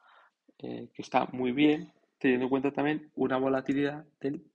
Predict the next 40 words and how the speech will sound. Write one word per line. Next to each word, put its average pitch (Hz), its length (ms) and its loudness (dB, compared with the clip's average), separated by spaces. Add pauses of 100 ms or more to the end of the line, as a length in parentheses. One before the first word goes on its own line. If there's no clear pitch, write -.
(140)
diez 135 280 2
por - 160 -6
ciento, - 320 -20 (480)
frente 127 520 0
a 120 100 0
un 120 280 -2 (100)
veinte 120 320 0
por 127 160 -4
ciento 131 340 -4
que 123 80 0
es, - 240 -8 (440)
eh, 107 840 -4
la 117 440 0
media, 123 440 -2 (100)
el, - 300 -12
o - 40 -14
sea, - 120 -4
la 113 80 6
volatilidad 113 580 2
media 131 360 2
de 120 100 2
los, - 340 -6 (120)
del, 107 640 -4
del 113 320 -6
índice 117 380 -4
de, 113 340 0
de, 110 160 -6
del, 113 300 0
del 113 160 2
mercado, 113 440 6 (440)
¿vale? 120 200 -10
O - 220 -20
sea, 113 140 -4
es - 20 -2
decir, 113 240 0
que - 100 -20
con 110 180 -2
la 107 100 -4
mitad 113 480 2 (680)
de, 123 880 0